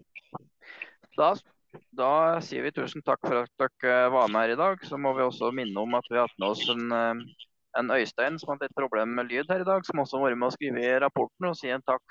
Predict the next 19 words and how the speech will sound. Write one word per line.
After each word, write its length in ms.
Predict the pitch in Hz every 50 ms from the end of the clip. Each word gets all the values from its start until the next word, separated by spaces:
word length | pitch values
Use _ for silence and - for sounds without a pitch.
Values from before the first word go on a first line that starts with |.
| -
til 400 | 143 - - _ _ _ - 139
han, 240 | 131 156 196 220 208
og 80 | 196 - -
takk 180 | 139 127 -
til 140 | - 135 127
dere 200 | 123 - 139 135 123
andre 240 | 104 92 98 107 120
for 180 | 127 127 117
jobben 240 | 107 104 101 107 110
dere 120 | 110 - 127
har 100 | 131 160
gjort. 260 | 214 247 _ _ - -
Og 140 | - 143 -
så 200 | - - 117 117 123 123 123 127 147
håper 240 | 127 - - 104
vi 80 | 104 107
at 160 | 107 - -
regjeringen 480 | 120 113 98 87 90 101 113 117 113 104
nå 140 | 104 107